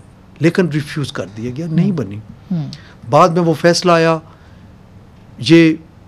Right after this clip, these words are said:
Speaker 1: तमाम लॉ नोइंग पर्सनैलिटीज़ ने ये कहा कि ये it amounts to be rewriting of constitution, यानी आपने उस फर्द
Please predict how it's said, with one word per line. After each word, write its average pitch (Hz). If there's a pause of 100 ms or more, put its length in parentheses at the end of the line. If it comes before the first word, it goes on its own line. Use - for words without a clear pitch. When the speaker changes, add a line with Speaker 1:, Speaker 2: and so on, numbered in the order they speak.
(220)
Speaker 1:
तमाम 208 (720)
लॉ 160
नोइंग 160
पर्सनैलिटीज़ 143
ने 123 (1400)
ये 151
कहा 131
कि 127
ये 123 (160)
it 139
amounts 131
to 127
be 127
rewriting 120
of -
constitution, 110 (420)
यानी 220
आपने 208 (480)
उस -
फर्द 180